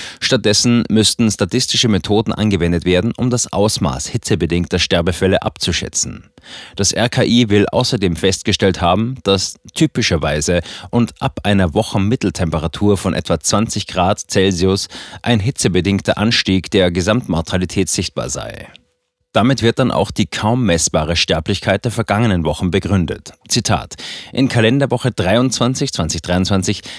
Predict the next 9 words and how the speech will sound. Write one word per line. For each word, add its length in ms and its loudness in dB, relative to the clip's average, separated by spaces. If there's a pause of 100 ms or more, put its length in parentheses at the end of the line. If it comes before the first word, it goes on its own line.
(140)
betrug 380 0
die 100 2
bundesweite 720 2
Wochenmitteltemperatur 1200 0
neunzehn 520 2
Komma 220 0
drei 320 -2
Grad 300 0
Celsius 560 0